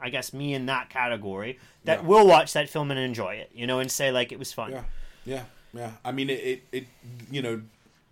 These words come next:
Speaker 2: preparing for, for this podcast and, and this conversation and stuff, like, I also looked into Elephant, um, the Gus Van Sant, uh, two thousand three drama,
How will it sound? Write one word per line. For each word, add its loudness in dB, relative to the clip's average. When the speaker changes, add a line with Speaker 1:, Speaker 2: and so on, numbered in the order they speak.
Speaker 2:
preparing -8
for, -6
for -16
this -12
podcast -8
and, -14
and -8
this -6
conversation -8
and -8
stuff, -8
like, -6
I -2
also -2
looked -6
into -6
Elephant, -6
um, -10
the -14
Gus -12
Van -12
Sant, -14
uh, -16
two -18
thousand -12
three -10
drama, -8